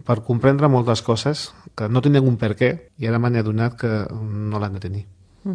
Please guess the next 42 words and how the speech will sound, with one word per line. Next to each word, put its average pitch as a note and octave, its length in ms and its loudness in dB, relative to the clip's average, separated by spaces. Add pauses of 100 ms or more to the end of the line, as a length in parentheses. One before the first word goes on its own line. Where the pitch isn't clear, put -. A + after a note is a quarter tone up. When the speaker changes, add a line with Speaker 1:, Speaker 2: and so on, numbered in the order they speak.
(160)
Speaker 1:
Perquè - 240 -14
el F3+ 80 -2
Speaker 2:
exacte. E3+ 140 0
Speaker 1:
problema C#3+ 240 6
és C#3 80 0
buscar C#3 240 4
un C3 100 4
per A2 180 0
què G2+ 280 0
i A2+ 100 -6
com A#2+ 120 -2
que A#2 100 0
no D3 100 4
el D#3+ 60 2
trobes D#3 420 2 (720)
Speaker 2:
I B3 120 2
a A#3 40 2
més A#3+ 120 0
a C#4+ 60 0
més, C#4 180 -2
quan, G#3 180 -2 (120)
quan, G3 280 0
quan G#3+ 220 2
busquem C4 380 -2
aquest B3+ 220 -2
per A3+ 160 -6
què, B3+ 200 -2 (680)
jo G#3+ 200 2
ara A3+ 140 0
ho A3 40 -4
traspasso G3+ 580 -4
als F3 200 -2
nens, E3 460 -6
no? A#3 220 -6 (140)
Speaker 1:
Mm. G#2+ 120 -6 (160)
Speaker 2:
Els G3 180 -6
nens A3+ 340 -4 (100)
acaben G3 680 -2 (180)
xuclant G#3+ 500 0
aquest D3+ 260 -10
per - 160 -12
què. F3 160 -16